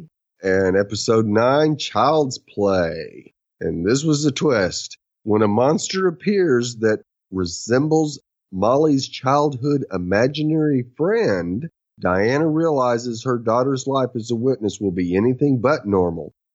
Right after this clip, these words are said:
Meanwhile, Molly gets her chance to see the vault for the first time in the all-new Child's Play, airing March third.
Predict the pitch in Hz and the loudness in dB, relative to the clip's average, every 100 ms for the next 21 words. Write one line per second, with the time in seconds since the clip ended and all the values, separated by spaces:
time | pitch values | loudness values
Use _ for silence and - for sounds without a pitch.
0 | - 98 107 113 110 104 101 113 123 123 | -4 0 2 2 2 2 2 2 2 0
1 | 135 - 139 135 - 143 143 - 113 - | -2 0 -2 0 0 0 0 -2 -6 0
2 | 143 143 135 175 156 107 101 92 104 95 | 0 0 0 0 0 -2 -2 0 2 2
3 | 92 - 90 82 - _ _ _ - 85 | 0 -2 -2 -2 -10 _ _ _ -10 -6
4 | 82 87 98 107 113 - 143 156 139 - | 0 0 2 0 0 -2 0 0 -2 -4
5 | 104 92 85 80 78 - _ 90 95 98 | -2 0 0 -4 -10 -16 _ 0 2 0
6 | 101 104 123 - - - 107 139 127 98 | 0 0 0 -4 -10 -2 0 2 2 2
7 | 87 80 | 0 -2